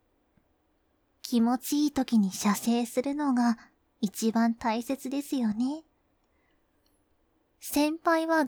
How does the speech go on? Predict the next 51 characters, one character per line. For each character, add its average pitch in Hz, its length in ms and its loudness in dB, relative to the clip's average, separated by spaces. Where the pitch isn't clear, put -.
慢 349 280 4
し - 120 -6
て 269 120 4
く 269 120 2
だ 269 120 4
さ 294 200 0
い 269 100 4
ね 247 180 2
っ - 20 -14
て - 440 -4
言 202 80 0
っ - 20 -6
て - 280 -4
て 247 160 2
も、 220 280 6
こ 294 140 2
こ 339 140 6
ま 381 120 6
で 415 120 2
し - 120 -4
か 240 100 2
我 196 40 0
慢 254 260 6
で 190 120 0
き 240 140 2
な 254 120 6
か 247 120 2
っ 233 60 0
た 220 180 0
の 208 160 4
で、 180 200 -2
こ 190 160 2
こ 214 140 -2
で 226 120 0
射 214 220 0
精 233 240 2
す 240 120 -2
る 247 120 0
の 233 140 4
が 185 140 0
一 175 280 -2
番 269 220 0
気 294 180 -2
持 285 160 0
ち 320 220 -2
い - 20 2
い 330 40 -2
は 247 160 -2
ず 220 120 -4
で 220 160 -4
す。 - 140 -16